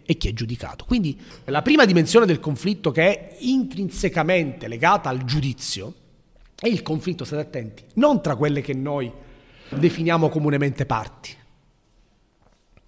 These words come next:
perché quello è un conflitto che ha a che fare con le parti, non con il giudizio, ma è il conflitto tra chi giudica e chi è giudicato, chi subisce la decisione. Chi viene giudicato in un modo o nell'altro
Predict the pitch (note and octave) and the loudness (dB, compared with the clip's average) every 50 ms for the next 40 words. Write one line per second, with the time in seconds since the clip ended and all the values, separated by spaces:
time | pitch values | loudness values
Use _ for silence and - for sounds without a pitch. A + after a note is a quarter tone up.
0 | _ - C#3+ - - - F3+ - - - A3+ F#3+ C#3 C#3 C#3+ C#3 F3 D#3+ B2+ F#3 | _ -12 -12 -12 -10 -12 -14 -14 -10 -4 -2 0 0 0 0 0 -2 -2 0 0
1 | F#3+ E3 - - C3+ - - - - - - D3+ - - D#3 - F#3 E3 B2+ B2 | -2 -2 -2 -4 -6 -6 -6 -12 -18 -10 -8 -8 -6 -6 -4 -2 -2 -2 0 -2
2 | B2 A#2+ - C#3+ D3 - - - C#3 D#3 F3 E3 - D3+ B2+ B2 A#2 A#2+ A#2+ A2 | -2 0 2 2 0 0 -2 -6 -4 -2 -2 -2 -2 -4 -4 -4 -4 -2 0 0
3 | G#2+ - - - - - - - - - _ - _ _ _ _ _ _ _ _ | 0 0 -2 -8 -12 -14 -16 -20 -20 -20 _ -20 _ _ _ _ _ _ _ _
4 | - - E3 G3+ G3+ F3+ - E3+ D#3+ - - A#3 - D#3 - D3+ D3 - - A#3 | -4 2 2 2 2 2 0 -2 0 0 -2 -2 -2 -2 -4 -4 -4 -4 -2 -2
5 | F3+ D#3 C3 D3 C#3+ C#3+ B2 D3 E3 - G3+ A3 - - - - - - - - | -2 -2 -2 -2 -2 -2 2 4 6 6 6 4 0 -4 -14 -20 -20 -20 -20 -20
6 | - - - F#3+ - - - - - C#4+ D4 - - - - - - - - - | -10 0 2 2 2 2 -2 -4 -2 -2 -4 -6 -10 -18 -20 -20 -20 -20 -20 -20
7 | _ _ _ - B2+ B2+ B2 C#3+ C#3 D#3 - - - - - A#2+ - D#3+ D3 - | _ _ _ -14 -12 -10 -10 -10 -12 -12 -14 -16 -16 -16 -16 -12 -8 -8 -6 -4
8 | F3+ D#3 C#3+ D#3 F3 E3 - - F3 D3 C#3 C3 B2 G#2+ B2+ A2 G2+ E2 D2+ - | -4 -4 -2 -2 -2 -2 -2 -2 -2 -2 -4 -4 -6 -8 -8 -10 -10 -14 -18 -20
9 | - _ _ _ _ _ _ _ _ _ _ _ _ _ _ _ - - - - | -20 _ _ _ _ _ _ _ _ _ _ _ _ _ _ _ -6 4 6 6
10 | D#4 C#4 - - E3+ F3+ E3 D3 B2+ B2 D#3 D3+ F#3 E3 - - - - - - | 6 6 2 0 0 0 0 0 0 0 0 0 0 2 2 2 2 0 -6 -8
11 | C3 D3+ - - - - - - - _ _ _ _ - A#3 A3+ B3 A#3 G3 D3 | -10 -10 -10 -16 -20 -20 -20 -20 -20 _ _ _ _ 2 4 4 4 4 2 2
12 | B2 D#3+ - A3+ G3 D3 A#2 F#2+ F2 - - - - C3 - - | 4 4 4 4 2 -2 -4 -6 -10 -14 -16 -14 -14 -14 -14 -14